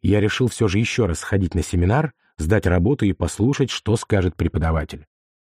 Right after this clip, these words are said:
Он вернул мое сочинение через неделю с комментарием, написанным убористым, кривоватым почерком.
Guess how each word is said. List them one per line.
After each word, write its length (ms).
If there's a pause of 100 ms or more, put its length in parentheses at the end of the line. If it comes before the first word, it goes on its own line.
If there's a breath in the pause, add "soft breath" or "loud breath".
(200)
Он 220
вернул 340
мое 220
сочинение 640
через 340
неделю 500
с 80
комментарием, 720
написанным 580
убористым, 720
кривоватым 640
почерком. 680